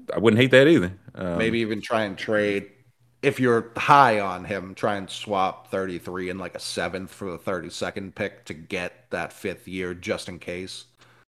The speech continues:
Speaker 2: Uh,
Speaker 1: Yeah.
Speaker 2: we, we, we know that doesn't matter <laughs> anymore, but it also does matter when it's, like, Daniel Jones and you fuck that up. So, like, there's
Speaker 1: What, Baker Mayfield, when you pick it
Speaker 2: Yeah.
Speaker 1: up, have to trade it, and he doesn't even make it through the rest of the year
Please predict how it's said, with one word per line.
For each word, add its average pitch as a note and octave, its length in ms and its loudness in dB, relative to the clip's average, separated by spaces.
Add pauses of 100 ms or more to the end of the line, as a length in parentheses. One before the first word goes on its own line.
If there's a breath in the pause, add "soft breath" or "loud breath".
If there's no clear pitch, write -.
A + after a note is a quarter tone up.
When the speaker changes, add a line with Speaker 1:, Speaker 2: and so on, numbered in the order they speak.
(200)
Speaker 2:
Uh, - 80 -6
Speaker 1:
Yeah. G3+ 120 10
Speaker 2:
we, G2+ 240 -6
we, A2+ 240 -2
we B2+ 160 0
know A#2+ 180 2
that A#2 180 2
doesn't G#2+ 460 -2
matter C3+ 460 6
<laughs> D#3+ 60 10
anymore, D3 440 4
but A#2+ 180 2
it A#2+ 80 4
also B2+ 300 6
does B2 300 4
matter C3 360 6
when B2+ 120 2
it's, A#2 100 0
like, G2+ 180 0
Daniel G#2+ 320 -2
Jones A#2 460 0
and A2 100 -2
you G2+ 100 -2
fuck - 300 2
that G2+ 200 2
up. A2+ 280 2
So, A2 200 2
like, A2+ 220 0
there's C3+ 320 4
Speaker 1:
What, E3+ 160 8 (160)
Baker D3+ 300 8
Mayfield, D3 580 6
when A#2 100 2
you C3+ 80 2
pick D3 220 2
it C3 80 10
Speaker 2:
Yeah. D#3 60 8
Speaker 1:
up, - 100 2
have C3+ 180 2
to C#3 80 -4
trade D3 340 2
it, - 60 -4
and A2+ 160 0
he C#3 60 4
doesn't C3+ 220 4
even C3 160 2
make C3+ 180 2
it A2+ 80 -6
through C3 100 2
the D#3+ 100 0
rest A#2+ 240 0
of C3 80 -4
the B2+ 80 2
year C3 440 2